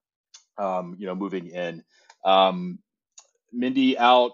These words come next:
obviously the pedigree there, but everyone has the pedigree. Um, so we'll see what happens with the keeper situation, uh, see if some of the youngsters can step up or what, where we go with that. Um, I think that's,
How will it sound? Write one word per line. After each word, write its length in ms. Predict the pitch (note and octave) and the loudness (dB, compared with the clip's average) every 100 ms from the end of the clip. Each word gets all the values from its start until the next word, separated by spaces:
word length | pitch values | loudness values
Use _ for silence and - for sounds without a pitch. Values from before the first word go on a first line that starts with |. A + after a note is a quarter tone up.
| _ | _
obviously 540 | G#2 A2 A2 A#2 A2 | -6 -6 -8 -10 -10
the 120 | G2+ G#2 | -10 -10
pedigree 340 | A#2 G#2+ A2 | -10 -8 -6
there, 140 | B2 | -2
but 100 | D3+ | 2
everyone 280 | F3+ F3 A2 | 4 2 0
has 160 | F#2 - | -8 -14
the 60 | - | -18
pedigree. 380 | D#2+ - C#2 _ G#2 | -20 -20 -20 _ -6
Um, 560 | G#2 G2 F2 E2+ E2+ _ _ - - | -2 -2 -4 -10 -20 _ _ -20 -20
so 160 | - A2 | -12 -8
we'll 100 | A2 | -8
see 140 | - | -4
what 140 | A#2+ A#2 | -2 0
happens 400 | A2+ A2+ G#2+ G2+ | 0 0 -6 -8
with 120 | G#2+ | -12
the 60 | G#2 | -12
keeper 240 | A2 G#2 | -14 -14
situation, 720 | A2+ G#2+ G#2 G#2+ - G#2+ G#2 | -14 -10 -6 -6 -6 -8 -8
uh, 220 | G2 F#2 | -8 -8
see 180 | F2 - | -8 -14
if 80 | F#2 | -16
some 140 | - | -14
of 60 | G2 | -12
the 60 | F#2 | -10
youngsters 380 | F#2+ F#2+ F#2 | -10 -10 -14
can 100 | - | -14
step 280 | F2+ G#2 F#2 | -12 -10 -4
up 160 | F#2+ F#2 | -4 -4
or 80 | F2 | -6
what, 240 | G2 F2+ | -8 -6
where 100 | G#2+ | -6
we 120 | F#2+ | -6
go 140 | F2 E2 | -8 -12
with 160 | D2+ | -10
that. 220 | E2+ D#2 - _ _ _ _ - | -8 -10 -12 _ _ _ _ -16
Um, 120 | E2+ | -12
I 60 | F2 | -10
think 180 | F#2+ F#2 | -10 -10
that's, 280 | F2 - | -10 -12